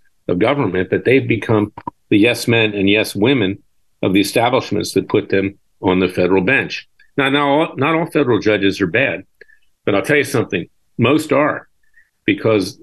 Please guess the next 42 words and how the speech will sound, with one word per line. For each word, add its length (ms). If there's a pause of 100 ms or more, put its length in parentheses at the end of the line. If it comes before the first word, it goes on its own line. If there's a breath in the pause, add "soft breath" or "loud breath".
(140)
how 160
do 80
they 100
get 240
to 60
be 140
on 180
the 100
bench? 380
As 140
I 60
wrote 220
in 80
my 120
book, 280
It 120
Takes 280
a 60
Counter-Revolution, 920
Wake 200
Up 160
America, 500 (340 loud breath)
that 160
you 60
can 120
get 200
at 140
freedom 260
watch 280
U 100
S 160
A 140
dot 220
org. 300 (680 soft breath)
They 100
got 260
there 160 (100)
through 200
political 440
campaign 500
contributions 720
generally, 540